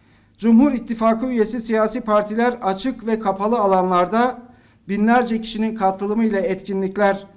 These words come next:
ve kongreler gerçekleştirirken muhaliflerin açık alanda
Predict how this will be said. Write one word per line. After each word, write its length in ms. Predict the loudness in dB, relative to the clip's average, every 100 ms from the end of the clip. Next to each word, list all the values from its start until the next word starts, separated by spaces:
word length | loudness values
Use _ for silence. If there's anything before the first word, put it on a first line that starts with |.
| -10
ve 140 | -8
kongreler 560 | -2 0 2 2 2 2
gerçekleştirirken 1080 | 0 -2 -6 -6 -8 -6 -8 -4 -2 -2 -6 -18 -20 _
muhaliflerin 680 | -6 -2 -2 -2 -4 -2 -4
açık 360 | -6 -8 -8 -4
alanda 640 | -2 0 0 -2 -4 -8